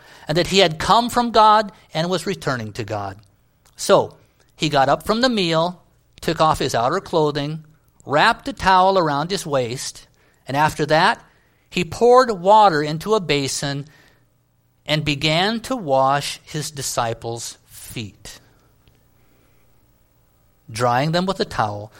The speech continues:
that was wrapped around him. Servants in a household washed people's feet. The master of the household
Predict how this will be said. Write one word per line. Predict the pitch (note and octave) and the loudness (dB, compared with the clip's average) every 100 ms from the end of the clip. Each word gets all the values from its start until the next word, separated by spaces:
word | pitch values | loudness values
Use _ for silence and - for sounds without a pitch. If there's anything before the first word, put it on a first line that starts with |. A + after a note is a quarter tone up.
| - _ | -20 _
that | - | -10
was | A2+ A2 | -8 -4
wrapped | A2 G#2+ - | -4 -4 -6
around | A2 G#2+ G#2 G2+ | -6 -6 -8 -10
him. | G2 G2 - _ _ _ _ _ _ _ _ _ _ _ _ - - - - - - - | -14 -16 -20 _ _ _ _ _ _ _ _ _ _ _ _ -18 -16 -16 -18 -20 -20 -10
Servants | - - G3 G3+ G#3 F#3 - | -8 -4 0 2 2 -4 -4
in | D3 C#3+ | -4 -2
a | C3 | -2
household | - - C3+ B2+ - - A2+ G2+ G2 - _ _ - | -4 -4 0 0 -2 -8 -10 -10 -16 -20 _ _ -6
washed | A#2 A2+ G#2+ - - - | -2 -2 -2 -8 -16 -14
people's | A2+ F#2 G2 - | -12 -12 -14 -14
feet. | - - G#2+ F2+ _ - - _ _ _ _ _ _ _ _ _ _ _ - | -14 -14 -18 -18 _ -20 -20 _ _ _ _ _ _ _ _ _ _ _ -8
The | E3 | -2
master | E3+ D#3+ - - | 2 2 0 -6
of | B2+ | -6
the | A2+ | -4
household | - A2 G#2 - F#2 F#2 | -4 -6 -6 -14 -16 -18